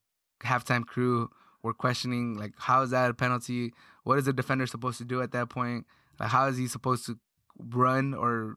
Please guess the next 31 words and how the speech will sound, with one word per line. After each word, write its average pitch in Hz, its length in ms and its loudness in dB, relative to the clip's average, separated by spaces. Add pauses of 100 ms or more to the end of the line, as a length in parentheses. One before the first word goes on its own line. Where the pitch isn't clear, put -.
even 131 300 4
move 135 340 6
with 120 120 2
his 117 140 -2
hands, 123 400 0 (340)
is, 110 200 -6
like, 110 260 -8
just 120 260 -2
tied 123 280 2
to 127 80 0
his 113 160 0
body? 117 360 2
Uh, 104 120 -4 (100)
it's, 107 320 -6 (540)
it's 117 160 -6
really 156 260 4
unfortunate 143 580 2
that 120 120 0
they 120 80 0
keep - 420 -2
calling 131 280 2
penalties 127 400 2
like 131 140 0
that. 131 160 2
I 120 120 0
don't 123 200 2
like 123 260 -2 (400)
the 117 80 -2
new 120 140 2
penalty 123 400 2
rule. 123 460 2